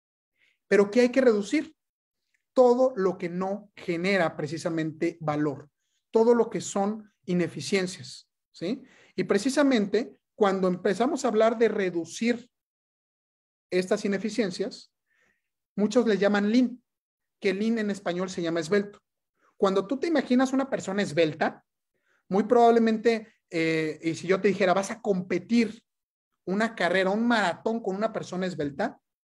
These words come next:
no creo que te imagines a una persona con sobrepeso o con, eh, un peso debajo de lo,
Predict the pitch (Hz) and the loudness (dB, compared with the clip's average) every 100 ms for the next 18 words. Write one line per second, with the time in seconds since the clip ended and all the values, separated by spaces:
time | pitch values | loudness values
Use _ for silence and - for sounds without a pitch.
0 | - 240 269 269 269 202 180 208 220 233 | 0 2 2 -2 0 0 0 0 0 0
1 | 208 220 180 160 196 208 214 - _ - | -2 -2 -4 -4 -2 -2 -4 -10 _ -4
2 | 175 165 170 165 180 180 226 285 - _ | -4 0 0 2 2 0 0 -4 -14 _
3 | - 170 165 175 170 170 165 160 160 170 | 0 0 4 4 4 2 2 4 2 -2
4 | 190 185 190 208 190 170 175 202 208 175 | -2 0 0 0 0 0 0 0 -2 -2
5 | 156 147 | -2 -4